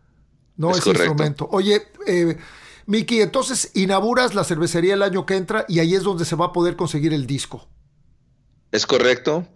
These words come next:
Speaker 1: Ok.
Speaker 2: Lo pueden escuchar, obviamente, la, la masterización digital en, en la bio de Instagram.
Speaker 1: Ok.
Speaker 2: Es w w w punto música saque mate. No, saque, saque mate música, perdón. W W W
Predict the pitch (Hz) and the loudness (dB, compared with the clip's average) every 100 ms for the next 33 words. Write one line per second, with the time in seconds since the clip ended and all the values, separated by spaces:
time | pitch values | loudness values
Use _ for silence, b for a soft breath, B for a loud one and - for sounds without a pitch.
0 | - 139 - 120 110 165 147 - 131 143 | -10 -8 -2 -2 2 2 2 0 -2 -2
1 | 135 - - 120 123 120 120 120 110 98 | -2 -4 0 2 4 2 0 2 4 2
2 | 90 95 90 90 - 92 87 90 - 110 | 2 2 2 -2 -2 -2 0 -2 -2 0
3 | 104 98 _ _ 98 95 - 110 123 107 | 0 -2 _ _ -6 -4 0 2 2 0
4 | 98 - 87 85 92 98 87 85 104 101 | 0 -2 0 2 2 4 2 0 0 0
5 | 110 113 123 147 B B B 139 120 87 | 0 0 -4 -10 B B B -8 0 2
6 | 82 82 - 95 95 104 117 104 98 101 | 2 2 -2 0 -2 0 -2 -2 -4 -2
7 | 95 107 107 107 95 104 117 117 - 117 | 0 2 2 2 4 4 2 -2 -6 -4
8 | 113 110 107 107 107 110 110 - 117 - | -2 2 2 2 0 0 -2 -2 -2 0
9 | 90 85 82 78 73 65 - - 98 98 | 2 2 0 0 -2 -4 -6 -4 -2 -2
10 | 98 104 143 151 _ _ _ - 107 135 | -2 -2 -6 -6 _ _ _ -4 0 0
11 | 131 131 - 123 - 127 120 123 113 110 | 2 0 2 -2 0 -2 0 -2 -2 -2
12 | 110 - - 82 101 139 _ b _ _ | -4 -4 -4 -2 -4 -6 _ b _ _
13 | _ _ _ - 131 139 160 147 143 147 | _ _ _ 0 4 6 4 4 4 4
14 | 135 131 143 | 4 4 2